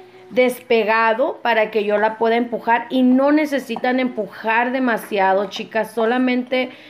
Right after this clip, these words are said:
es muy poquito, es solamente como levantar esa piel seca, no es demasiado porque podemos lastimar, es solamente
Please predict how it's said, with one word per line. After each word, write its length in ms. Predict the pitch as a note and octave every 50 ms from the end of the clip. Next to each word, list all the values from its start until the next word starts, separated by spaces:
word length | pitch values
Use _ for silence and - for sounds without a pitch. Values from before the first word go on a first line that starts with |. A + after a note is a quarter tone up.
| - - -
es 200 | - A#3 A#3 A#3
muy 300 | A#3 A#3 A#3 B3+ C#4 C#4+
poquito, 560 | C#4 - C#4 C#4 C#4 - A#3+ A#3+ A3+ - B3
es 120 | B3 B3 B3
solamente 600 | - C4 B3+ C4 B3+ B3+ B3+ B3+ B3+ B3+ C4 C4
como 260 | - B3 A#3 A#3 A3
levantar 600 | G#3 G3+ G3 F#3+ F#3 F3+ F#3 F#3 F#3 A3+ A3 A3
esa 300 | A3+ A3+ - B3+ B3 B3
piel 280 | - A#3 A3 A3 A3 A3
seca, 520 | - - G#3 G3+ F#3+ F#3+ - A3+ A3 G#3+
no 160 | G3+ G#3+ A3+ A#3
es 80 | A3+
demasiado 680 | A#3 B3+ B3+ B3 A#3+ A#3 - - G#3+ G3+ G#3 A3 G#3+
porque 220 | A3 A3 A3 A3 -
podemos 420 | - G#3 G3+ F#3+ F#3+ G3+ A3+ A#3
lastimar, 680 | A#3+ A#3+ A#3 A#3 - G#3 F#3 F3+ F3+ F3 F3 F3 F#3 F3+ - - - - - - - _ _ _ _ _ _ _ _ _ _ _ _ _ _ _ - _ - - - - - _
es 160 | A#3+ B3 B3+
solamente 680 | C4+ C#4 C#4 C4+ C4+ C4 C4 C4+ - C4+ A#3+ - -